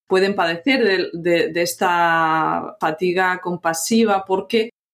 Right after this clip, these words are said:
están en, en situación donde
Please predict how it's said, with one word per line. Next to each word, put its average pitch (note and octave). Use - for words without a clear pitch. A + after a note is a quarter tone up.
están F#3+
en, G#3+
en G3
situación F#3+
donde F#3